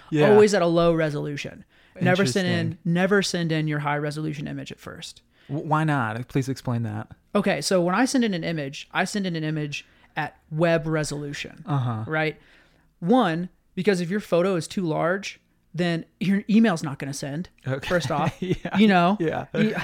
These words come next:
Speaker 2: there's no point. Two, they don't need an image that big.
Speaker 1: Uh-huh.
Speaker 2: If you are sending in a full res image, you are setting somebody up to take advantage of you.
Speaker 1: Yeah.
Speaker 2: Because now they can use that for print.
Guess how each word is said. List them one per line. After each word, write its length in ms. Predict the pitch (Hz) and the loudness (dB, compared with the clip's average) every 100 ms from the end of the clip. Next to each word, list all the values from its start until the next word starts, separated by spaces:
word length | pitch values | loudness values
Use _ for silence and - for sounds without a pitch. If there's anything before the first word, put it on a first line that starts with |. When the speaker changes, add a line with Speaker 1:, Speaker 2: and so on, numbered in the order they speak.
| - | -6
Speaker 2:
there's 200 | 196 190 | -2 2
no 100 | 202 | 2
point. 340 | 185 226 185 - - - | 2 0 0 -6 -18 -6
Two, 180 | - 262 | 2 4
they 100 | 214 | 6
don't 200 | 226 233 | 4 2
need 140 | 208 220 | 0 0
an 120 | 202 | 0
image 200 | 226 175 | -2 -2
that 200 | 156 101 | -6 -8
big. 260 | - - - _ | -14 -16 -20 _
Speaker 1:
Uh-huh. 120 | 131 117 | -6 0
Speaker 2:
If 160 | 180 | 2
you 220 | 214 262 254 | 2 2 2
are 240 | 233 196 - | 2 -2 -6
sending 340 | - 196 185 | -2 0 0
in 220 | 170 160 | -4 -4
a 40 | 151 | -6
full 280 | - 170 180 | -4 -4 -2
res 220 | 175 175 | -2 -4
image, 360 | 160 131 127 - _ _ _ | -6 -10 -14 -18 _ _ _
you 300 | 160 175 180 | -6 -4 -2
are 120 | 175 165 | -2 -2
setting 320 | - 170 170 | -2 -4 -4
somebody 380 | - 175 165 156 | -4 -4 -2 -4
up 200 | 139 - | -6 -10
to 100 | - | -8
take 180 | 160 | -6
advantage 320 | 151 139 123 160 | -6 -10 -12 -16
of 140 | 92 | -16
you. 180 | - - - | -20 -20 -10
Speaker 1:
Yeah. 300 | 127 113 107 | -8 -6 -6
Speaker 2:
Because 220 | 180 170 | -6 -4
now 160 | 170 170 | -2 -2
they 120 | 175 | -2
can 160 | 180 170 | -4 -4
use 180 | 165 160 | -4 -4
that 160 | 170 | -4
for 80 | 208 | -6
print. 460 | - 165 151 - | -6 -6 -6 -8